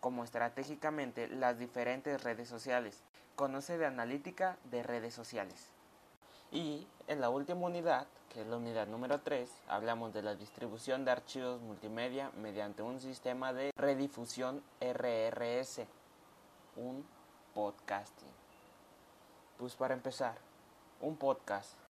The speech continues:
Un podcast es una serie episódica de archivos de audio o video que un usuario puede descargar a un dispositivo personal para escuchar fácilmente.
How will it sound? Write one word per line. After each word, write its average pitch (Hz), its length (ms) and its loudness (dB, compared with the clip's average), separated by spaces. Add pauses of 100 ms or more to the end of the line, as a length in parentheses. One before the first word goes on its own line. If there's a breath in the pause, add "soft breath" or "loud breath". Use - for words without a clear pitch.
(680 loud breath)
Un 170 200 2
podcast 147 600 2
es 127 160 -2
una 135 220 0
serie 127 300 0
episódica 117 720 -2
de 95 100 0
archivos 107 800 -2
de 104 160 0
audio 107 420 2
o 104 140 2
video 104 460 0 (320)
que 120 160 2
un 139 180 2
usuario 139 400 2
puede 120 400 0
descargar 107 640 0 (360 loud breath)
a 101 120 6
un 127 180 2
dispositivo 117 720 -4
personal 117 560 -2
para 104 200 0
escuchar 113 460 -4
fácilmente. 117 720 -6